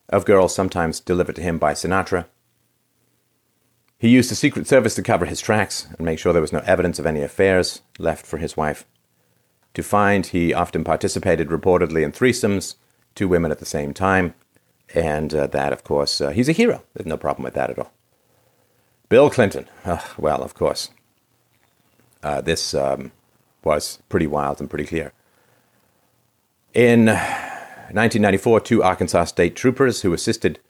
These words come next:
in Clinton's extramarital affairs of the then Governor Clinton say that they saw him in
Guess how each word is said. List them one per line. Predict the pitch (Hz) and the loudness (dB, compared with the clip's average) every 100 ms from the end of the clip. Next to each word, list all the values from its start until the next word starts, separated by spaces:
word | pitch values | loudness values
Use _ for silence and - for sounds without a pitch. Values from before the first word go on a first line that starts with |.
| _ - | _ -6
in | 95 | -6
Clinton's | - 101 92 87 | 0 0 0 -2
extramarital | - 92 85 85 82 80 | -2 -4 -2 0 0 0
affairs | 78 - 101 104 98 - _ _ _ _ | -2 2 4 4 0 -10 _ _ _ _
of | - 80 | -8 -6
the | |
then | 76 92 87 78 _ | -2 0 0 -4 _
Governor | 117 120 87 | 0 2 2
Clinton | - 76 87 98 | -2 -6 -4 -6
say | - 85 | -2 0
that | 80 78 | 0 0
they | 82 | -2
saw | 80 87 80 | 0 0 0
him | 85 | 0
in | 80 | -4